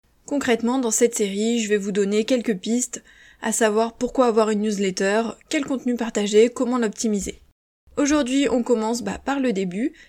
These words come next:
c'est-à-dire pourquoi avoir une newsletter, en quoi est-ce que c'est intéressant pour un auteur. La newsletter, qu'on appelle aussi lettre d'information ou mailing list, c'est simplement une liste de diffusion.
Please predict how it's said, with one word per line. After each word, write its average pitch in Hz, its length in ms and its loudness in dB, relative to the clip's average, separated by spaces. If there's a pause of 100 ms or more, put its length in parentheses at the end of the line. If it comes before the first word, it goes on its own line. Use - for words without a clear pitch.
(100)
c'est-à-dire 233 480 0
pourquoi 269 580 -4
avoir 214 240 0
une 233 120 2
newsletter, 220 420 0
en 233 180 -2
quoi - 200 0
est-ce - 100 -2
que 214 100 -6
c'est 233 180 -4
intéressant 202 520 -2
pour 202 180 -8
un 196 140 -4
auteur. - 440 -6 (800)
La 240 160 6
newsletter, 247 640 6
qu'on 240 140 2
appelle 214 280 4
aussi 240 560 0
lettre 208 340 -2
d'information 202 680 -2
ou 233 100 0
mailing 202 500 0
list, 226 360 -4 (360)
c'est 233 140 2
simplement 285 480 0
une 208 160 0
liste 233 300 -2
de 180 160 -2
diffusion. 220 580 -2